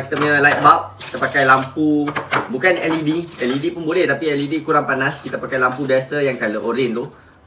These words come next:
Ah, standard bulb orang panggil. Bulb lah. Kalau pergi tanya kedai dia akan bulb. Ah. Dan agak tinggi dia punya current pakai, enam puluh watt. Sebab kita nak tinggi, cepat panas lah. Kalau kita ambil kecil pun boleh, cuma lambat panas.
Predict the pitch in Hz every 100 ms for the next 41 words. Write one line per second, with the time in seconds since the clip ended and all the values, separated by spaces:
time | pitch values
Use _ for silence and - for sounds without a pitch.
0 | _ - 98 98 95 - - 135 135 139
1 | 120 120 107 - 113 107 110 143 - -
2 | 98 113 - - 104 104 120 135 135 131
3 | 135 139 147 135 131 131 117 117 98 -
4 | - - - - - - - - - -
5 | - - - - - 139 139 143 143 180
6 | 175 156 156 151 147 147 143 143 135 -
7 | - - - 139 143 131 - 139 151 135
8 | 139 127 120 - - - _ - 113 113
9 | 117 113 117 117 131 120 123 131 143 180
10 | 175 143 - - - 131 131 135 135 -
11 | - 110 120 120 120 123 147 120 131 113
12 | 139 113 110 110 107 113 117 123 98 90
13 | 85 - -